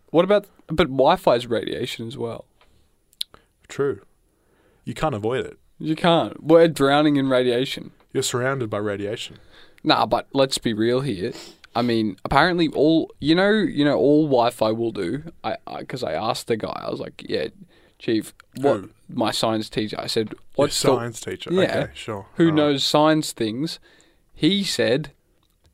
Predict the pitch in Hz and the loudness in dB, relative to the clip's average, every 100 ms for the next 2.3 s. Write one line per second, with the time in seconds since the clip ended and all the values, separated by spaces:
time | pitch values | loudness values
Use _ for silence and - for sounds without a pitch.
0 | _ 131 147 143 - 127 117 127 123 120 | _ 0 2 2 0 -4 -2 -2 -2 -4
1 | 120 117 120 120 117 117 120 117 113 120 | -6 -8 -6 -2 -2 -4 -6 -6 -4 -4
2 | 92 67 78 | -4 -8 -14